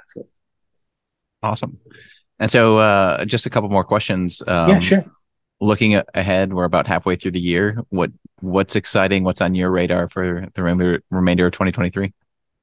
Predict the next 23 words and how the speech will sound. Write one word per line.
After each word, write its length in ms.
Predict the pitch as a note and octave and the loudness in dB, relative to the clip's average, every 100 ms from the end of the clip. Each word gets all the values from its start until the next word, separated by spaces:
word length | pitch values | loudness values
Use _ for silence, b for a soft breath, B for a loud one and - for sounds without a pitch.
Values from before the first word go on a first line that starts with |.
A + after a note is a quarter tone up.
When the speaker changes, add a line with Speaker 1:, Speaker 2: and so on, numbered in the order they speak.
| _ - | _ 4
Speaker 1:
I 260 | C#3 D3 | 8 8
am 180 | D#3 D#3 | 8 6
headed 360 | C3+ C3+ C#3 C#3 - - | 4 6 4 4 -8 2
to 200 | C3 B2 | 4 6
M 120 | A#2 | 4
I 100 | B2 | -2
T 200 | B2 C3 | 0 -2
to 140 | B2+ A#2 | 2 0
give 200 | A#2+ A2+ | 0 0
a 340 | G#2+ G#2 G2+ - - | -2 -2 -4 -8 -2
talk 340 | G#2+ A2 - | 0 0 -4
on, 380 | A2+ G2+ G2 F#2+ | -6 -4 -4 -4
uh, 400 | F#2+ F#2 F2+ F2+ - _ _ _ - | -2 -2 -4 -6 -12 _ _ _ -8
on 320 | - G2+ G#2 | -4 -2 -2
next 300 | G2+ G#2+ - | -4 -6 -4
month 340 | G#2 G2+ F#2+ - - _ - | -2 -2 -4 -8 -14 _ -6
on 280 | A2+ A2 G#2+ - | -4 -4 -6 -2
about 380 | B2+ A2 G#2+ - - | 0 2 0 -4 2
qualification 640 | A2+ G#2+ - A2+ - A2+ | 2 2 2 2 2 -4
on 180 | A2 - | -4 0
aerospace, 840 | C3 C3 C3 - G#2+ G2 - - | 2 2 0 0 0 0 -4 -2
uh, 120 | G2 F#2 | 0 -2
parts. 600 | - D#2+ - - - | 0 -2 -2 -12 -12